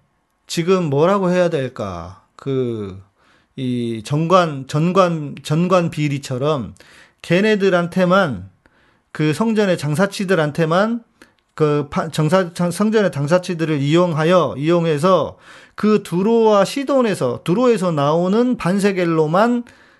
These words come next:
성전세를 내게 했다고요. 왜? 그게 반절이 아니야. 절반보다 더 높아. 그러니까 다른 거 안 받고 그것만 받은 거예요. 그래서 나머지, 뭐,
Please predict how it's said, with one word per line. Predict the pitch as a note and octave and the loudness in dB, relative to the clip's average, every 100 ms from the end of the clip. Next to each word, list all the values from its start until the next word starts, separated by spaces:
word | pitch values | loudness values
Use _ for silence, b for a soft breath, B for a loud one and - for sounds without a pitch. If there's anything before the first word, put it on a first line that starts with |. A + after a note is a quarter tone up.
| B | B
성전세를 | - A#3+ A#3 G3 F3 C#3+ | 0 2 2 0 -2 2
내게 | D3+ F3+ | 4 4
했다고요. | D#3+ D#3+ C3 A2 G2+ | 0 -2 -6 -4 -2
왜? | D3 F3+ G#2+ - - | 2 2 2 -10 -6
그게 | E3+ A#3+ C#4 - b b | 2 4 4 0 b b
반절이 | - F#3 G#3+ A#3+ A#3+ B3+ F#3 | 2 2 4 2 4 4 4
아니야. | C#3+ F#3+ C#3+ A#2 | 0 -2 -2 -2
절반보다 | D#3+ F#3 G#3+ A3+ G3 D#3+ | 4 4 4 2 2 -2
더 | D#3 | -2
높아. | B2+ C#3+ D#3+ G#3 A2+ - b b b | -2 -2 0 -2 -2 -6 b b b
그러니까 | A#3 A3+ F#3 | 2 2 0
다른 | G3+ C4+ C4 | 2 2 4
거 | |
안 | F#3 F3 | 2 0
받고 | F#3+ C#3+ | -4 -8
그것만 | - E3 G#3 D3+ | -8 -2 0 0
받은 | C#3+ E3+ | -2 0
거예요. | D#3 B2 | 0 -2
그래서 | F3 E3+ D3+ D3 | 0 0 0 0
나머지, | C#3 F#3+ F#3+ C4 D#4+ D#4+ b b b b b b | 2 2 2 0 -2 -4 b b b b b b
뭐, | C#3+ E3+ E3+ C#3 - | 0 2 4 2 -6